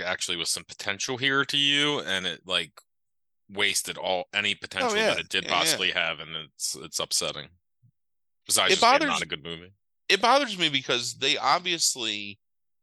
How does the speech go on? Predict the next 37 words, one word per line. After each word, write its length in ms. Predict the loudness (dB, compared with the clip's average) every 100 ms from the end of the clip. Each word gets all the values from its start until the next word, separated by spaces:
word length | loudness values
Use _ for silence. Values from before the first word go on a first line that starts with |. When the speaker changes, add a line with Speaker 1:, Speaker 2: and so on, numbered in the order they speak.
| _ _ _ _ _ _ _ -2
Speaker 2:
are 140 | 0
fans 640 | 0 0 2 4 4 2 0
of 120 | 0
the 80 | 0
same 300 | 2 0 -2
thing 160 | -2
I'm 200 | -2 -4
fans 340 | -6 -12 -12 -12
with. 160 | -8 -2
And 280 | -2 -2 -2
the 100 | -2
crazy 420 | 2 0 2 -2
thing 200 | 0 2
is, 180 | 2 0
is, 160 | -2 -2
like, 240 | -2 -4 _ _
Renner 560 | -2 2 2 0 -4 -8 _ _ _ _ _ _
was 220 | -2 0 2
all 320 | 4 2 2
in 140 | 0
on 140 | -2 -4
the 100 | -4
idea 300 | -4 -4 -6
of 100 | -6
doing 360 | -6 -6 -8 -12 -4
a 40 |
sequel 640 | 0 0 -2 -4 -4 -4 -8 _ _ _ _ _ _ _ _ _
with 280 | -2 0 0
the 120 | 0
same 260 | 2 2 -2
director. 520 | 0 0 0 -4 -6
He 280 | -6 -2 -2
was 240 | -2 -2
really 260 | 0 2 2
into 280 | 0 -6 -12
it. 80 | -8
Like, 300 | -6 -6